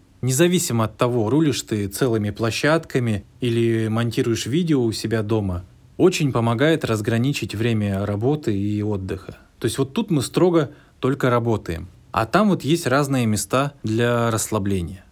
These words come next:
А у нас обычно как оно происходит? Отдых чисто по остаточному принципу какому-то. То есть хватило чуть-чуть времени, ну ладно, попробуем выдохнуть. Не хватило времени, ну,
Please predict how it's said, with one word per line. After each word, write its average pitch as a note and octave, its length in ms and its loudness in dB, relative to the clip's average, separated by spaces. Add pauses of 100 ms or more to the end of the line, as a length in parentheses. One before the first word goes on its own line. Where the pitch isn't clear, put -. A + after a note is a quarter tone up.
(160)
А A#2 180 0
у A#2+ 60 2
нас E3+ 240 2
обычно C3+ 380 0
как A#2+ 200 0
оно G2+ 160 0
происходит? F2 600 -6 (380)
Отдых F#3 520 2 (140)
чисто - 340 -2
по C3 260 2
остаточному B2 800 0
принципу G#2 480 -2
какому-то. F#2 560 -6 (320)
То - 80 -4
есть G#2 120 -4
хватило F3+ 760 2
чуть-чуть F#3 420 0
времени, D3+ 600 4 (220)
ну G3+ 400 2
ладно, G2 520 0 (100)
попробуем C3 600 4
выдохнуть. G2+ 640 -2 (160)
Не F#3 100 4
хватило A#3+ 480 2
времени, F3+ 460 2
ну, G#3 380 0